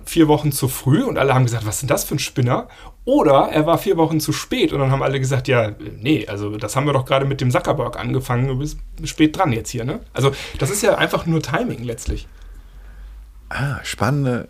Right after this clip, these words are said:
Speaker 2: spannender Gedanke. Also das, ja, genauso wie es ja anscheinend, ähm, das Telefon an zwei Orten auf der Welt zur nahezu gleichen Zeit erfunden wurde. Und es streiten sich immer, ich weiß nicht, wer der Europäer ist, und,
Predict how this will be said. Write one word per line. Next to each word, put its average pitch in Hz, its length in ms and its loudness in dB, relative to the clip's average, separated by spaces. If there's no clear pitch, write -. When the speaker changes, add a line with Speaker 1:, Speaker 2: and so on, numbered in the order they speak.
Speaker 2:
spannender 123 500 0
Gedanke. 98 540 0
Also 82 240 0
das, 92 380 -4
ja, 127 200 4
genauso 90 380 4
wie 101 60 2
es 107 160 0
ja 87 100 0
anscheinend, 113 680 2
ähm, 95 420 4
das - 200 -2
Telefon 127 560 2
an 98 340 2
zwei 110 560 2
Orten 127 680 0
auf 92 160 0
der 87 160 2
Welt 110 240 4
zur 101 140 2
nahezu 101 340 2
gleichen 98 360 0
Zeit 101 360 -2
erfunden 90 560 -2
wurde. 82 280 2
Und 78 140 -4
es 80 80 -4
streiten 92 420 0
sich 95 200 -4
immer, 98 240 2
ich 87 100 -8
weiß 90 220 -2
nicht, - 160 -6
wer 92 80 4
der 85 160 2
Europäer 87 440 0
ist, 107 120 -2
und, 95 260 0